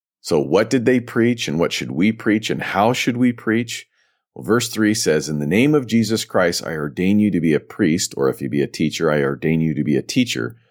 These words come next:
to preach repentance and remission of sins through Jesus Christ by the endurance of faith on his name to the end. Amen." So we are to preach of Christ. We are to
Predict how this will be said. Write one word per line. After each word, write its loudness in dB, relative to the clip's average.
to -2
preach -2
repentance 0
and 2
remission 2
of 0
sins 0
through -4
Jesus 0
Christ 0
by -2
the -2
endurance 0
of -6
faith 0
on -4
his -10
name -2
to -8
the -4
end. -4
Amen." -8
So -8
we 0
are 4
to -10
preach -2
of 0
Christ. 0
We 2
are 2
to -2